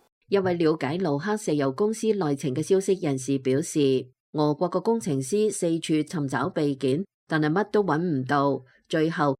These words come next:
佢哋只好令整個裝置停擺。另外，多位消息人士話，發生故障嘅石油裝置係一種將較重碳氫化合物轉化為汽油嘅催化裂化裝置。由於俄羅斯國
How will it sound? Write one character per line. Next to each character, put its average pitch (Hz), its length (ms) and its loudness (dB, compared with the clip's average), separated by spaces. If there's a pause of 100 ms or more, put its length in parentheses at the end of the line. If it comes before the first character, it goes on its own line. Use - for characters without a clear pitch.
(120)
佢 170 100 0
哋 165 100 0
只 151 220 0
好 180 220 0
令 151 260 0
整 147 220 -2
個 175 100 -2
裝 190 240 0
置 151 180 2
停 131 300 -2
擺。 127 380 -4 (320)
另 156 260 0
外， 147 220 0
多 214 180 0
位 160 140 0
消 185 200 2
息 185 200 0 (100)
人 135 160 0
士 143 240 0
話， 135 380 -2 (260)
發 185 180 0
生 226 280 -2
故 170 180 0
障 160 180 -2
嘅 165 60 -4
石 156 200 -4
油 135 180 0
裝 190 280 -2
置 147 280 0 (260)
係 151 220 2
一 190 40 2
種 147 220 -2
將 202 240 0
較 151 220 0
重 147 260 -4
碳 165 240 -4
氫 202 240 -2
化 160 160 -2
合 156 160 -2
物 131 320 -2 (240)
轉 180 220 0
化 180 120 0
為 135 220 0
汽 156 240 0
油 151 200 0
嘅 147 80 -2
催 208 200 0
化 160 240 -2
裂 143 160 0
化 143 240 -2
裝 170 300 -2
置。 143 380 2 (260)
由 151 140 2
於 156 160 0
俄 165 160 0
羅 135 120 2
斯 220 200 0
國 160 200 0